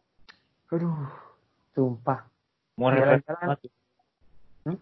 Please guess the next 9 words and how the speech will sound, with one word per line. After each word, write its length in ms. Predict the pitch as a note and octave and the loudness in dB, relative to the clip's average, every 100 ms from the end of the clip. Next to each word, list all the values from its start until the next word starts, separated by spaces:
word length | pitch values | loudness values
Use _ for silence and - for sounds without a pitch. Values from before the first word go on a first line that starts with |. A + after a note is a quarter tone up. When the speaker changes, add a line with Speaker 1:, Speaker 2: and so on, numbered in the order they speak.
| _ _ _ _ _ - - _ - - - - - - | _ _ _ _ _ -20 -20 _ -20 -20 -20 -20 -14 -4
Speaker 2:
Hmm? 180 | C#3+ C3+ | -2 0
Speaker 3:
Halo? 220 | G#2+ A#2+ - _ _ - D4+ - F4+ F4+ - | 0 -2 -6 _ _ 0 4 8 8 6 0
Speaker 1:
Apa? 160 | A#2 D#3+ - - G#3+ - - - | -4 -4 -6 2 6 6 2 -4
Speaker 3:
<laughs> 680 | - - - G#3+ A3+ - - | -6 0 6 8 8 6 -2
Kenapa 420 | F#3 D4+ A3 F#3 D3+ | 0 4 4 4 -2
ada 140 | D3+ | 0
di- 140 | D#3+ - - - - - - E4+ C#4+ - D4+ - _ F#3+ - - - - D3+ D#4+ D3 - | 4 8 8 6 -2 -4 -6 -4 -6 -8 -8 -8 _ -4 -4 -4 -2 -2 -6 -2 -2 -2
Speaker 1:
Apa, 240 | - C#3+ G#3 | -2 2 2
apa, 300 | F#3+ G#3 G3+ | 0 0 0